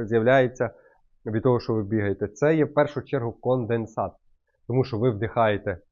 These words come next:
холодне повітря, видихаєте тепле. Тобто ви вдихаєте там повітря, яке має там мінус два, мінус п'ять, мінус десять,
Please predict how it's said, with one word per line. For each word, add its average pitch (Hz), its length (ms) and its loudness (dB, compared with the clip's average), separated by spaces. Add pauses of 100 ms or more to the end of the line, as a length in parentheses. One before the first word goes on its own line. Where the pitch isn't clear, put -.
холодне 120 320 2
повітря, 160 480 -2 (260)
видихаєте 127 840 2 (300)
тепле. 107 320 2 (120)
Тобто 92 200 -4
ви 117 100 2
вдихаєте 110 480 2
там 104 140 -2
повітря, 104 360 -2
яке 98 180 -2
має 95 260 -4
там 95 160 -8
мінус 98 280 -4
два, 139 260 4
мінус 113 280 -2
п'ять, 117 340 2
мінус 104 240 -4
десять, 156 340 0